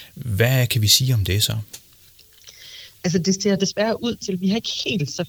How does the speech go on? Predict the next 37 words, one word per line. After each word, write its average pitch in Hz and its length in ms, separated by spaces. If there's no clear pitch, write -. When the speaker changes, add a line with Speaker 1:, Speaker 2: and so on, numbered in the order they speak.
Speaker 2:
friske 175 260
tal 165 340
fra 180 80
Cerradoen, 151 540
men 170 160
vi 190 60
har 180 400
fra, 156 180
fra 165 200
de 160 180
første 180 280
måneder 165 320
i 143 160
år, 156 200
der 165 180
har 165 80
vi 156 80
nogle 156 140
tal 156 240
fra 165 100
Cerradoen, 156 480
hvor 170 80
det 165 160
desværre 165 300
ser - 140
ud 170 100
til, 165 140
at 160 120
afskovningen 160 500
stiger, 190 400
øh, 151 180
alt 180 160
for 180 80
meget 156 280
<laughs> 170 260
i 175 60
Cerradoen. 143 520